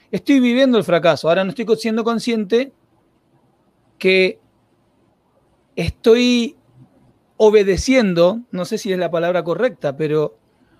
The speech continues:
obedeciendo a esa orden que traigo de la historia de mi vida. Sin ser consciente, estoy, estoy fracasando y, ay, no, fracaso porque pasó tal cosa, fracaso porque estoy en tal país, no, fracaso porque me equivoqué en este negocio, fracaso,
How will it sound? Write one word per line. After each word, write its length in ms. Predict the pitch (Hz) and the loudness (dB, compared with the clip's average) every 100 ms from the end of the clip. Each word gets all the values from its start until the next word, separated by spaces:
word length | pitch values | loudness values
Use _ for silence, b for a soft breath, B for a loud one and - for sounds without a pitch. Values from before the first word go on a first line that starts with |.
| b | b
obedeciendo 720 | - 180 180 170 277 269 196 | -2 0 0 -2 -2 2 4
a 80 | 180 | 4
esa 220 | 185 180 | 2 2
orden 400 | 175 208 180 165 | 2 2 -2 -6
que 140 | 156 147 | -8 -6
traigo 400 | 214 247 180 156 | -2 0 0 -2
de 80 | 151 | -4
la 40 | |
historia 380 | 147 - 185 175 | -6 -6 -2 0
de 80 | 156 | 0
mi 120 | 151 | -2
vida. 380 | 147 143 143 - _ _ _ _ _ _ _ _ _ _ _ | -4 -6 -8 -12 _ _ _ _ _ _ _ _ _ _ _
Sin 160 | 202 | -4
ser 120 | 220 | 0
consciente, 400 | 220 208 311 190 | 2 0 0 -2
estoy, 240 | 160 220 214 | -2 0 -2
estoy 200 | - 247 | -2 -2
fracasando 480 | 254 220 - 294 285 | 0 0 0 -2 -2
y, 140 | 233 | -2
ay, 180 | 208 208 | -4 -4
no, 180 | 214 165 | -4 -4
fracaso 640 | - - 175 233 233 226 | -6 -4 -4 -4 -4 -2
porque 500 | 165 220 214 233 247 b b b b | 0 -2 0 -2 -2 b b b b
pasó 260 | - 175 196 | -4 -4 0
tal 200 | 190 175 | 0 2
cosa, 340 | 202 180 151 | 2 2 0
fracaso 460 | 139 160 208 220 214 | -4 -2 0 0 -2
porque 200 | 180 160 | -4 -6
estoy 200 | 151 185 | -4 -4
en 80 | 180 | -2
tal 160 | 165 | -2
país, 340 | 156 170 180 165 | 0 0 0 0
no, 160 | 190 | 0
fracaso 380 | 180 160 214 226 | 0 2 2 2
porque 200 | 190 165 | -2 -4
me 100 | 160 | -6
equivoqué 340 | 147 156 151 180 | -6 -4 -4 -4
en 60 | |
este 160 | 180 165 | -4 -4
negocio, 460 | 160 190 170 139 | 0 2 2 -2
fracaso, 460 | 135 151 190 214 | -6 -2 -2 -2